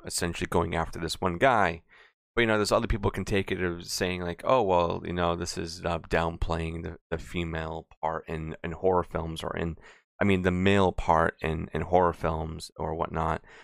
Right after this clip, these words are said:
But I think it's the complete opposite. I think this is a great time for, um, you know, women to shine through in horror, and this was a great opportunity f-, uh, for them to do it. So it's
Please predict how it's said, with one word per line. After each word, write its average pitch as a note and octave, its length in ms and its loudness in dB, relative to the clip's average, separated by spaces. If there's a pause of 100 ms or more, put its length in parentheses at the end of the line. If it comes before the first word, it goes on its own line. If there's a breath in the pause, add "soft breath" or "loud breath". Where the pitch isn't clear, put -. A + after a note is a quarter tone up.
(180 loud breath)
But A#2+ 80 2
I C3 40 2
think C3 160 -2
it's G#2+ 80 -2
the - 80 -12
complete G#2+ 300 -4
opposite. - 480 2
I E2+ 80 -2
think F2 180 -8
this F2 160 -6
is E2 160 -2
a E2 140 0
great E2+ 320 0
time E2 260 -6
for, E2+ 400 -4 (720 loud breath)
um, D#2 500 -4 (440)
you E2 60 -2
know, - 20 0
women F2 420 0
to D#2+ 640 -6 (300)
shine E2 480 -4
through E2 540 -6
in E2+ 120 -8
horror, - 560 0
and E2 120 -8
this D#2+ 160 -10
was E2+ 320 -6
a E2+ 60 -10
great E2 180 -4
opportunity F2+ 500 -6
f-, - 140 -16 (160)
uh, E2 120 -6
for - 140 -8
them F2+ 120 -6
to - 80 -20
do C3 140 -2
it. - 120 -8 (800 soft breath)
So C#3 120 2 (200)
it's - 380 -4